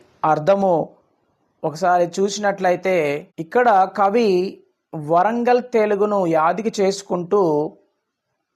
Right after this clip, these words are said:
ఒక సంవత్సరము పెద్ద కాళోజీ వర్ధంతి సభలో పాల్గొన్నానని చెప్తున్నాడు. సాధారణంగా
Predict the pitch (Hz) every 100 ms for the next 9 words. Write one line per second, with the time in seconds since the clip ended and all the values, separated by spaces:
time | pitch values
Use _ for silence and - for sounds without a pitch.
0 | _ _ _ _ _ _ _ 196 190 202
1 | 202 226 240 247 226 185 196 262 - _
2 | _ _ _ _ _ _ _ _ _ 190
3 | 180 247 254 233 220 208 208 175 175 175
4 | 220 226 220 202 196 185 175 170 170 190
5 | 190 190 175 185 185 170 185 170 160 160
6 | 214 - _ _ _ _ _ _ _ _
7 | _ _ _ _ _ - 190 208 247 262
8 | 254 240 240 208 175